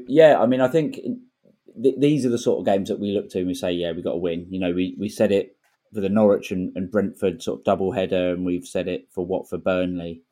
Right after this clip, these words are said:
Um, but Burnley are in good form. They've, they've apparently only conceded two goals in their last six games. Uh, they've had draws with Man U and Arsenal, and they, they only lost one nil to Liverpool. So they're not,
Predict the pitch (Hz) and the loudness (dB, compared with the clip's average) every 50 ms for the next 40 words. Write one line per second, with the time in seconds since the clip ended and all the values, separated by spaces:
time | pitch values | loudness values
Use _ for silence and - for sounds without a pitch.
0 | _ _ _ _ _ _ _ _ _ _ _ _ _ _ _ - 95 95 90 90 | _ _ _ _ _ _ _ _ _ _ _ _ _ _ _ -6 -4 -2 0 2
1 | 90 90 90 90 90 90 90 90 - _ _ - - _ _ _ - 113 107 123 | 2 2 0 0 -2 -4 -8 -10 -14 _ _ -20 -20 _ _ _ -4 2 8 10
2 | 139 139 143 139 135 127 127 120 131 131 127 - - 139 135 120 107 101 101 98 | 10 10 10 8 6 4 4 4 2 2 2 2 2 4 4 4 4 4 4 2
3 | 98 101 95 - - _ _ - 104 101 101 92 92 - _ _ - - - 107 | 2 0 -2 -8 -18 _ _ -2 0 0 0 -2 -6 -14 _ _ -12 -6 -2 0
4 | 107 - 92 127 127 123 120 117 120 117 120 123 123 123 120 120 107 - - 113 | 0 0 0 0 0 2 4 4 6 6 6 4 2 2 0 -4 -4 -2 -2 -2
5 | 113 110 110 104 - - 120 110 107 107 113 110 107 104 95 92 101 98 98 101 | 0 -2 -4 -6 -4 -2 -2 0 0 4 4 4 4 4 2 -2 -4 -2 -2 0
6 | 101 95 - - 110 - - - - 110 98 92 85 82 82 92 104 107 - - | -2 -2 -4 -6 -8 -8 -8 -4 -2 -2 0 0 -2 -4 -6 -8 -10 -12 -16 -20
7 | _ _ _ _ _ _ _ _ _ _ _ _ _ _ _ _ - 98 98 95 | _ _ _ _ _ _ _ _ _ _ _ _ _ _ _ _ -4 0 2 2
8 | 95 95 95 95 95 98 98 95 101 104 113 101 95 - 123 120 117 113 107 107 | 2 4 4 4 4 4 2 2 2 2 2 0 2 4 4 6 6 6 4 2
9 | 110 101 104 107 - - 101 104 107 - 104 110 110 110 107 107 107 104 101 101 | 0 0 -2 -2 -8 -6 -6 -6 -6 -4 -2 -2 0 2 4 4 4 4 2 2
10 | 98 104 107 104 101 98 - - 104 98 95 95 95 98 101 101 95 - - 107 | 0 0 0 -2 -2 -4 -6 -8 -6 -6 -6 -6 -4 -4 -4 -4 -6 -4 -2 -2
11 | 104 101 104 101 104 104 95 - - 104 101 101 98 92 - 110 120 107 107 104 | -2 0 -2 -2 -2 -4 -4 -4 -4 -6 -4 -4 -4 -4 -2 -2 -2 0 -2 -2
12 | - 92 90 85 - 107 98 101 107 110 120 127 120 - - - | -4 -6 -6 -6 -4 -2 0 2 2 2 4 4 2 2 0 -4